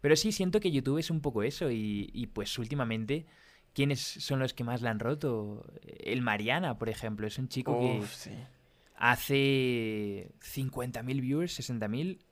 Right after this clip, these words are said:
Speaker 1: y es él en su cuarto, con una cámara, y ya está,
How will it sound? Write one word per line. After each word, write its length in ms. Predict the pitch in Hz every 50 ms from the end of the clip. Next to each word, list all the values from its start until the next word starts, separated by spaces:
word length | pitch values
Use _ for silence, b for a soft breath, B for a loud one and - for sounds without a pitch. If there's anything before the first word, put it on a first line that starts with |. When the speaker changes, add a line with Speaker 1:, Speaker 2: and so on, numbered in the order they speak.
| _ _ _ _ _ _ _ _ _ _
Speaker 1:
y 120 | - 131 139
es 140 | 143 - 180
él 300 | 185 208 214 208 - -
en 120 | - 143 139
su 120 | - 131
cuarto, 300 | 147 185 208 202 202 208 - - - - _ _ _ _ _ _ - - - -
con 140 | - 139 143
una 120 | 156 160
cámara, 340 | 165 170 175 160 165 160 - -
y 80 | 131
ya 60 | 135
está, 260 | 139 - - 170 208